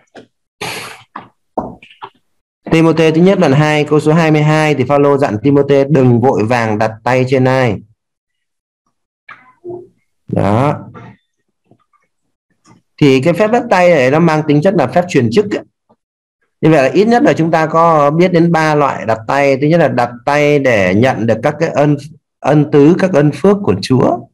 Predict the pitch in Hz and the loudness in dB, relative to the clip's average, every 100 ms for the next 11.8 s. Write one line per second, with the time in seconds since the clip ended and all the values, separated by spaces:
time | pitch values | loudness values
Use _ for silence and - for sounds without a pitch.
0 | _ _ _ _ _ _ _ 127 123 120 | _ _ _ _ _ _ _ -4 -2 0
1 | 113 110 110 - 127 147 170 156 - - | 0 -2 -6 -6 0 2 2 2 -2 -8
2 | - - - - - - 131 127 127 131 | -20 -20 -20 -20 -10 -2 0 2 0 0
3 | 139 165 143 71 107 139 160 143 - 151 | 0 0 -2 -2 -2 -2 0 -2 2 2
4 | 139 139 139 143 131 131 165 135 113 - | 4 2 2 0 0 0 0 -2 -2 -2
5 | 147 143 165 165 139 120 117 - 139 139 | -2 0 0 0 0 0 -2 -2 -4 -2
6 | 147 131 104 120 101 104 95 98 120 123 | 0 2 2 0 -2 -4 -2 -2 -2 -2
7 | 127 107 107 107 95 92 - _ _ _ | -2 -2 -2 -2 -4 -8 -18 _ _ _
8 | _ _ _ _ - _ _ _ _ _ | _ _ _ _ -20 _ _ _ _ _
9 | _ _ _ _ _ - 113 107 156 160 | _ _ _ _ _ -2 0 0 -2 -2
10 | 156 160 156 151 143 117 113 113 117 135 | -2 0 0 0 0 -2 0 -4 -4 -2
11 | 139 135 127 98 131 113 - | 0 2 0 0 0 0 2